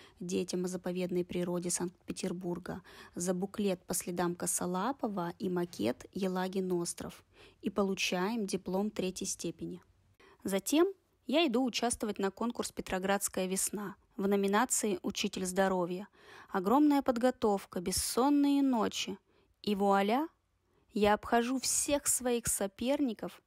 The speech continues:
и побеждаю. У меня первое место. Меня приглашают на награждение и отправляют представлять Петроградский район на городской этап. В городском этапе участвуют восемнадцать лучших педагогов,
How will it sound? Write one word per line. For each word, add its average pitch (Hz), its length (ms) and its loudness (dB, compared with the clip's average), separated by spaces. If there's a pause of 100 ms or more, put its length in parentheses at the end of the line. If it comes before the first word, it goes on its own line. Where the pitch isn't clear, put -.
(120)
и 196 80 -4
побеждаю. 196 840 0 (480)
У 208 60 -2
меня 208 280 4
первое 254 560 0
место. 202 520 0 (560)
Меня 247 180 4
приглашают 202 640 0
на 196 60 2
награждение 196 920 2 (260)
и 202 80 0
отправляют 208 640 2
представлять - 840 0
Петроградский 202 640 2
район 185 420 2 (300)
на 190 80 2
городской 185 560 0
этап. 185 420 -2 (760)
В 196 40 -2
городском 202 520 4
этапе 277 320 2
участвуют 220 580 0
восемнадцать 254 720 2
лучших 277 340 0
педагогов, 208 720 0